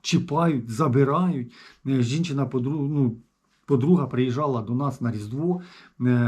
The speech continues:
на вечерю і розповідала, що в них із,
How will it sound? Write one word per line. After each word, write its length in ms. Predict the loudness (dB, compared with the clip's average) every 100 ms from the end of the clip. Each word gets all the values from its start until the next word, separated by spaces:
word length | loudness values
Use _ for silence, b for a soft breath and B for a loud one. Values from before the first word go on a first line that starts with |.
| 2
на 120 | 2
вечерю 560 | 0 -2 0 2 2 2
і 100 | -2
розповідала, 560 | -4 -6 -4 -2 -2
що 160 | -4 -2
в 40 |
них 300 | 0 0 -2
із, 340 | -6 -6 -10